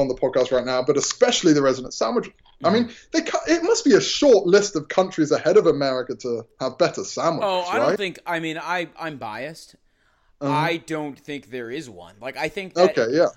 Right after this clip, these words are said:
Speaker 2: and I think part of it is the, is the, you know, the, the sort of the inherent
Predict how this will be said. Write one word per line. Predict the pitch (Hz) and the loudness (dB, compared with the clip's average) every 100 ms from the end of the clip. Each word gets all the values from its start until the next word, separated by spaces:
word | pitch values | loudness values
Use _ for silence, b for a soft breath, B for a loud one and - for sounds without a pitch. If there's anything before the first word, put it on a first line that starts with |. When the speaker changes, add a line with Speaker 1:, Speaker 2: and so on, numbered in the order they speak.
| _ | _
Speaker 2:
and | 220 | -2
I | 247 | -2
think | 247 262 | -6 -10
part | 175 180 180 | -8 -6 -4
of | 175 | -6
it | 175 | -8
is | - 143 117 | -8 -10 -8
the, | 139 135 127 - | -6 -6 -8 -12
is | 151 135 131 117 107 | -10 -8 -8 -14 -16
the, | 117 113 110 110 107 104 _ _ _ _ _ | -14 -14 -14 -14 -16 -18 _ _ _ _ _
you | 139 | -12
know, | 98 82 | -12 -14
the, | 120 110 85 _ _ | -12 -14 -16 _ _
the | 131 117 110 - | -12 -12 -14 -20
sort | - - 131 113 | -20 -14 -12 -14
of | 95 - | -16 -14
the | 120 104 | -12 -12
inherent | 110 101 127 135 117 | -16 -14 -14 -12 -16